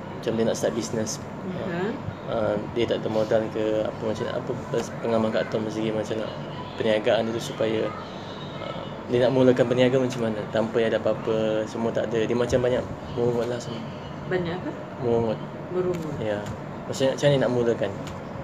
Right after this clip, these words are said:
Speaker 1: bisnes dia tu? Permulaan dia.
Speaker 2: Okey, kalau dia mau bisnes, dia banyak merungut.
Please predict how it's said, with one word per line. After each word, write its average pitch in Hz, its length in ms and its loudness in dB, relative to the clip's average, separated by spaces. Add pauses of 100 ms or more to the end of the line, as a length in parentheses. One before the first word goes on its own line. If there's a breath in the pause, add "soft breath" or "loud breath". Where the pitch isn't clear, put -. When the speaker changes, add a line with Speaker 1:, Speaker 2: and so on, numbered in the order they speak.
(600)
Speaker 1:
bisnes 117 320 -4
dia 107 160 -2
tu? - 80 -8 (560)
Permulaan 107 400 -2 (400)
dia. 104 120 -6 (2750)
Speaker 2:
Okey, 185 400 -4
kalau 185 240 0
dia 214 160 4
mau 185 160 -2
bisnes, 151 580 -6 (960)
dia 185 140 0
banyak 175 260 -4
merungut. 151 680 -6